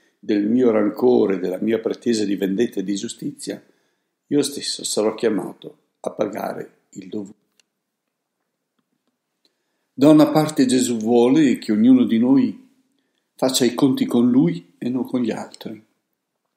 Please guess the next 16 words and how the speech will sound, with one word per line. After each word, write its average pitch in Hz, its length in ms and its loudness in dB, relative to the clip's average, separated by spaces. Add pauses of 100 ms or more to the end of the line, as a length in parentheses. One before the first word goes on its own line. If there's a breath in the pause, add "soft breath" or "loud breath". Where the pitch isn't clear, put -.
(580)
Ognuno 117 380 2
deve 104 300 0
esaminarsi 107 720 0
sull'amore 101 560 -4
verso 98 320 -4
il - 100 -8
prossimo 107 640 -2 (440 loud breath)
senza 143 580 -2
fare 101 280 -6
paragoni. 90 640 -8 (1400)
Ma 117 240 -2
l'amore, 117 520 2
la 104 100 -8
tenerezza 95 640 -8
di 87 100 -14
cuore, 90 580 -8